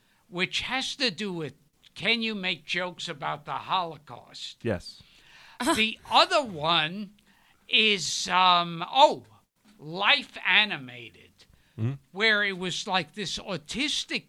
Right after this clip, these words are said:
Speaker 1: kid who was in love with Disney films, and his father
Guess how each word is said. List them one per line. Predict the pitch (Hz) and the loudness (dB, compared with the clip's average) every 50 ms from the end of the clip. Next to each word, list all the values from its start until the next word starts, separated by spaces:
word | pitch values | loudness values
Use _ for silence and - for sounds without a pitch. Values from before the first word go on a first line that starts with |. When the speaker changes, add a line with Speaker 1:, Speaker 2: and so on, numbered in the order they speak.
| _ - | _ -14
Speaker 1:
kid | - 170 220 226 202 139 113 104 92 90 - - - _ _ - - | -8 -2 0 0 0 -2 -4 -10 -16 -20 -20 -20 -20 _ _ -12 -6
who | 143 180 196 196 180 | -4 -2 -2 -2 -2
was | 160 170 180 151 - - | 0 -2 0 0 0 -2
in | 190 156 139 147 151 | -2 -4 -4 -6 -4
love | 175 208 233 240 220 175 185 | 0 4 4 2 2 0 -4
with | 170 160 147 - | -6 -6 -6 -4
Disney | - 190 202 180 - - 175 156 135 117 | -2 -2 -2 -2 -2 -6 -6 -6 -8 -8
films, | 107 - - 127 117 107 107 113 113 - - _ - - - - - - - - | -10 -10 -10 -10 -10 -10 -12 -12 -12 -12 -12 _ -20 -20 -20 -20 -20 -20 -6 2
and | 233 226 214 | 2 4 4
his | 220 175 - | 4 2 0
father | - - - 233 240 285 302 269 302 302 277 | -4 -4 0 2 4 4 4 2 0 -4 -6